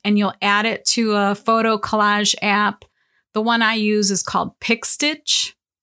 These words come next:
Again, I'll link that in the show notes. Um, but you'll take those four photos and then you'll number them. And they'll be in one picture, so it's really easy to see. And then you ask which, which one your customer likes and ask them to comment, you know,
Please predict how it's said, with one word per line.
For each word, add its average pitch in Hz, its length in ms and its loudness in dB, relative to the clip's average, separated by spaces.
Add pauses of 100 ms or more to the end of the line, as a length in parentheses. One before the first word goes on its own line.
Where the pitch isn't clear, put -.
(240)
Again, 190 400 0
I'll 185 140 0
link 190 220 -2
that 185 160 0
in 190 80 -2
the 185 80 -2
show 269 200 2
notes. 277 400 0 (480)
Um, 226 260 2
but 226 100 0
you'll 233 140 2
take 254 260 0
those 269 200 0
four 254 200 0
photos 240 500 0 (100)
and 233 100 2
then 233 160 2
you'll 220 140 0
number 220 540 2
them. 170 560 -4 (200)
And 214 140 2
they'll 214 80 2
be 220 160 2
in 208 200 2
one 208 400 2
picture, 208 480 0
so 190 140 0
it's 185 180 -2
really 214 240 0
easy 190 380 0
to 185 100 -2
see. 180 520 -2 (380)
And 247 160 0
then 254 100 0
you 247 140 0
ask 240 420 0
which, - 400 -2
which 226 240 -2
one 233 180 0
your 214 120 0
customer 196 480 0
likes 185 340 0
and - 80 -8
ask 180 260 0
them 185 160 -2
to 185 60 -2
comment, 180 600 -4
you 196 100 -2
know, 175 260 -4